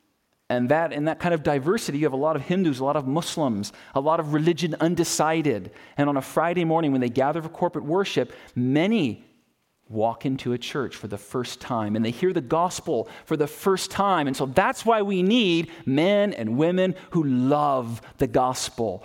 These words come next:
who love the testimony concerning Jesus Christ, who are not ashamed of Jesus Christ's death and resurrection, and who can speak about it and articulate it. And so I just wonder today, do you love the gospel?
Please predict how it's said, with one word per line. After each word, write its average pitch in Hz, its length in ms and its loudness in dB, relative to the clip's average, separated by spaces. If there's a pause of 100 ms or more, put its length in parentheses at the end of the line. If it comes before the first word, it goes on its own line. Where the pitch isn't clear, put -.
(120)
who 160 100 0
love 165 420 2
the 160 80 -2
testimony 156 640 -2
concerning 151 440 -2
Jesus 151 240 -2
Christ, 147 220 0
who 180 60 2
are 156 60 2
not 156 480 0
ashamed 117 720 -2 (360)
of 143 120 2
Jesus 160 300 -4
Christ's 147 320 -2
death 139 240 0
and 135 100 0
resurrection, 127 520 -2 (140)
and 175 100 2
who 185 60 -2
can 180 140 -4
speak - 420 -4
about 156 260 0
it 127 80 0
and 139 80 -4
articulate 143 720 -2
it. 95 120 -6 (140)
And - 80 -4
so 226 60 2
I - 20 4
just 220 160 -6
wonder 220 200 2
today, 170 520 0 (220)
do 262 260 2
you 214 300 0
love 160 840 0 (220)
the 170 80 0
gospel? 139 840 -2